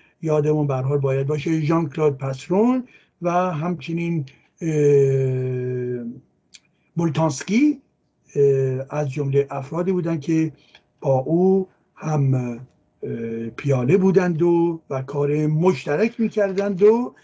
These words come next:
و غیر و غیره. بنابراین ویژگی او این هستش که از تمام این شاخه‌های فکری تحصیل می‌پذیره و در ضمن از مارکسیسم تحصیل گرفته، از استرکتورالیسم تحصیل گرفته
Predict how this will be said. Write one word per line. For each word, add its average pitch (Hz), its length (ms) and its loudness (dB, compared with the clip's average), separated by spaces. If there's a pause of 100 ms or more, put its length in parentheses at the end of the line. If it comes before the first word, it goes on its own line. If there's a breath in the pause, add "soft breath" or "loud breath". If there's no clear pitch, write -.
(260 loud breath)
و 202 380 2
غیر 170 300 0
و 120 80 -6
غیره. - 320 -18 (160)
بنابراین 240 560 4 (800 soft breath)
ویژگی 233 680 0
او 214 520 2
این 240 160 0
هستش 220 340 -6
که 240 100 -8
از 185 160 -6
تمام 214 320 2
این 214 320 4
شاخه‌های 180 580 0
فکری 170 480 -6 (240 soft breath)
تحصیل 175 400 -2
می‌پذیره 220 520 0 (300 soft breath)
و 185 100 2
در 190 200 2
ضمن 185 380 0
از 165 240 -6
مارکسیسم 156 460 -2
تحصیل 208 440 -4 (100)
گرفته، 196 520 -2
از 175 280 -4 (280 soft breath)
استرکتورالیسم 160 1000 -2 (240 soft breath)
تحصیل 220 460 -4
گرفته 190 600 4